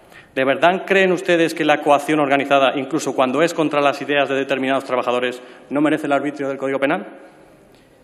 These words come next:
Si ir a trabajar no es un derecho constitucional, ni tener libertad de opinión tampoco, entonces me pregunto, ¿qué es para ustedes un derecho constitucional? Señorías, voy a ir acabando. En plena pandemia,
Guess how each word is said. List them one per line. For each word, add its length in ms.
Si 200
ir 120
a 40
trabajar 360
no 60
es 100
un 60
derecho 260
constitucional, 1000
ni 120
tener 340
libertad 380
de 60
opinión 320
tampoco, 440
entonces 260
me 100
pregunto, 360
¿qué 100
es 60
para 220
ustedes 420
un 60
derecho 240
constitucional? 560
Señorías, 640
voy 100
a 40
ir 60
acabando. 600
En 100
plena 240
pandemia, 420